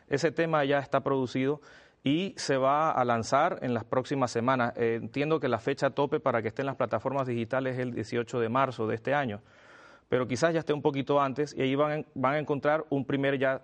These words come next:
eh, un primer sencillo ya producido como Dios manda. Eh, sin embargo, eh, mientras reúno un poco las condiciones para producir más canciones, eh, monté una página web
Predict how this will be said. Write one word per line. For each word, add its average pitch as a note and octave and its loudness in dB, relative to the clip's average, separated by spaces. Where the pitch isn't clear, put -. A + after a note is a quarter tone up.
eh, B2 -2
un C3 -4
primer C3+ 0
sencillo C3 0
ya A#2 -4
producido B2+ -2
como G#2+ -4
Dios B2 0
manda. G#2 -4
Eh, C3+ 0
sin C#3+ 2
embargo, E3+ 2
eh, A#2 0
mientras C3+ 2
reúno C#3+ 0
un D3+ -4
poco D#3 0
las C#3+ -2
condiciones C3+ -2
para B2+ 0
producir C#3 -2
más D3 0
canciones, D3 -2
eh, A#2+ 0
monté C3 2
una C#3+ 0
página C3+ 0
web E3 0